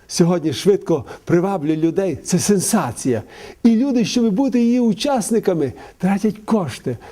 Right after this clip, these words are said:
сили і час. Вони проробляють дороги в Почаїв, в Зарваницю. Хто має, має кошти, їде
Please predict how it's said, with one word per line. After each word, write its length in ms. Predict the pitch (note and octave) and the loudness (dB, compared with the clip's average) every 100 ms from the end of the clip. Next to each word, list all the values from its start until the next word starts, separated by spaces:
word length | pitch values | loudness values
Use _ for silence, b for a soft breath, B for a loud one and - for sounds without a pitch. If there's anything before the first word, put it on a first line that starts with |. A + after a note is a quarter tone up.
| B | B
сили 760 | - - - A#3+ A3+ D3+ A#2+ - B - | -4 -2 0 2 2 0 -4 -8 B -4
і 80 | E3 | -4
час. 540 | - A3+ C#3+ - - B B B D3+ | 0 -2 -2 -4 -10 B B B 0
Вони 200 | G#3 A3 | 0 0
проробляють 920 | - - D#3+ F3+ A3 A3 A3+ A3+ F3 | -6 -6 -2 0 0 0 0 0 2
дороги 400 | A3 G#3+ C3 A2+ | 2 2 -2 -6
в 80 | - - | -10 -2
Почаїв, 720 | A3 G#3+ A3+ G3+ F3+ B2 A2+ B B B C3 | -2 2 0 2 0 0 -4 B B B -2
в 40 | |
Зарваницю. 840 | D3+ A3 A#3 G#3+ A3 - - B2+ B B B | 0 2 2 2 0 -2 -4 -10 B B B
Хто 320 | - - A#3 | -2 2 4
має, 300 | A#3+ A#3+ A#3 | 2 2 2
має 180 | A#3 A#3 | 2 0
кошти, 600 | A3+ A#3+ F#3+ - G#3+ - B - | 0 0 0 0 -2 -2 B -4
їде 420 | C#3 B3+ G#3 | 2 2 2